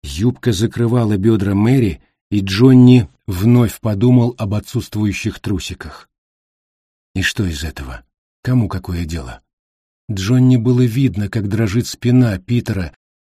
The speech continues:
от сотрясающих его рыданий. Подняв голову, Джонни увидел большой серебристый фургон, заворачивающий на Тополиную улицу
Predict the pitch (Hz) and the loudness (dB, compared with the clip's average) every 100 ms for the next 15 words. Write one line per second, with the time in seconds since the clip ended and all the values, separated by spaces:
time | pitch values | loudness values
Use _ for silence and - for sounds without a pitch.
0 | - 98 - 110 98 - 120 110 - 92 | -12 -10 -8 -8 -6 -4 -2 -2 -4 -8
1 | - 104 95 98 85 76 60 - _ _ | -6 -4 -2 -4 -4 -8 -10 -18 _ _
2 | _ _ _ _ _ _ - 110 90 110 | _ _ _ _ _ _ -8 -4 0 0
3 | 107 90 117 117 98 82 - _ _ _ | -2 0 2 2 0 -6 -14 _ _ _
4 | 104 95 113 113 110 107 110 113 104 104 | -10 -2 0 2 2 0 0 0 -2 -2
5 | 101 - 127 110 113 110 107 113 - 120 | -4 0 0 0 -2 -2 0 -2 -4 -6
6 | - 123 113 123 90 69 _ _ - 95 | -4 -2 2 0 0 -8 _ _ -12 -4
7 | 110 110 113 - 113 110 - 110 104 101 | 0 0 0 -2 0 0 -2 -2 0 -2
8 | 92 110 107 104 101 110 127 104 - 98 | -2 0 2 2 2 4 4 2 -4 -10